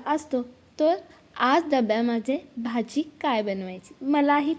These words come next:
तोच रोज प्रश्न पडतो, परंतु आपण एक भाजी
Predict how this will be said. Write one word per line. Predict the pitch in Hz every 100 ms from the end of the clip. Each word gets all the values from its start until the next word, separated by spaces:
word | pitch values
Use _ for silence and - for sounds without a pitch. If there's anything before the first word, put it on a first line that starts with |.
| -
तोच | 311 320 330
रोज | 302 285
प्रश्न | - 277 254 - 269
पडतो, | - 262 240 - 254 - - - - - -
परंतु | 311 320 339
आपण | 381 370 370 311 320 -
एक | 262 254 - -
भाजी | 285 277 247 - 277